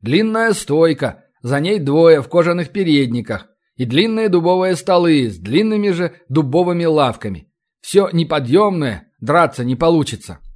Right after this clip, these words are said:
Посредине зала горит огромный очаг, дым от которого уходит в широкую трубу,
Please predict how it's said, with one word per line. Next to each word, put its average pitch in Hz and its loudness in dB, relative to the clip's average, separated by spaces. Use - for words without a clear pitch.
Посредине 165 -2
зала 170 2
горит 143 2
огромный 170 0
очаг, 143 -2
дым 180 0
от 120 -10
которого 165 0
уходит 190 2
в 135 -12
широкую 185 -2
трубу, 165 0